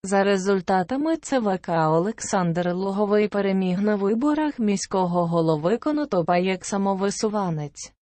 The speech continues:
набравши тридцять сім відсотків голосів виборців. Він обійшов Артема Семеніхіна О Свобода. Нагадаємо, двадцять восьмого жовтня стало відомо,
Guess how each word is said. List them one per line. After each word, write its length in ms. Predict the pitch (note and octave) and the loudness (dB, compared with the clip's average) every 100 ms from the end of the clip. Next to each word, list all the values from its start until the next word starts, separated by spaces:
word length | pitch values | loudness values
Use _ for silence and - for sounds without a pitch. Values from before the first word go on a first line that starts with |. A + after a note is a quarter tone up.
| _ _ _ _ _ - | _ _ _ _ _ -6
набравши 640 | F#3 E3+ F#3 F3+ E3+ F#3 | -2 0 2 0 0 -4
тридцять 480 | E3 G3 F#3+ - E3 | -4 -2 -2 -2 -6
сім 320 | - F3 F3+ | -6 -4 -2
відсотків 720 | G3 A3 - A#3+ F#3+ - F3 D#3+ | -2 -4 -4 -4 -4 -4 -4 0
голосів 600 | E3 D#3+ D#3+ - A#3 A#3+ | 0 0 -2 -2 -4 0
виборців. 760 | B3 A#3+ F#3+ E3+ - F3 E3 - _ _ - | 2 2 -2 -6 -6 -4 -4 -10 _ _ -2
Він 260 | F#3+ A3+ | 2 4
обійшов 600 | A3 G3 F#3+ F3 A3 A3+ G#3+ | 4 2 2 2 0 2 2
Артема 560 | G#3 - F3+ E3 E3 | 0 -2 0 2 0
Семеніхіна 920 | E3+ F#3 F#3 F3+ E3+ E3+ G#3+ F3+ F3 | -2 -2 0 2 2 0 0 0 2
О 240 | E3+ F3 B3 | 4 4 2
Свобода. 840 | - G3 G3+ G3+ G3 F3+ D#3+ D3 - _ _ | -4 -6 -4 -2 -2 -2 -4 -8 -12 _ _
Нагадаємо, 920 | F#3+ F#3 F3+ F3 E3 F3 D#3+ D3+ D3+ D3+ _ G#3 | -2 0 2 2 2 0 0 -2 -6 -10 _ -6
двадцять 520 | G3+ A3+ A3+ D4 A#3 | 0 2 2 -2 0
восьмого 580 | A#3+ B3 A#3 A#3 A#3 A3+ | 0 2 0 2 2 2
жовтня 540 | A3 A3 - G#3 G3+ | 2 0 0 -2 -2
стало 460 | - G#3+ G3 G3 F3+ | 0 0 2 2 0
відомо, 540 | G3 F#3 E3 D3 | -2 -2 -4 -4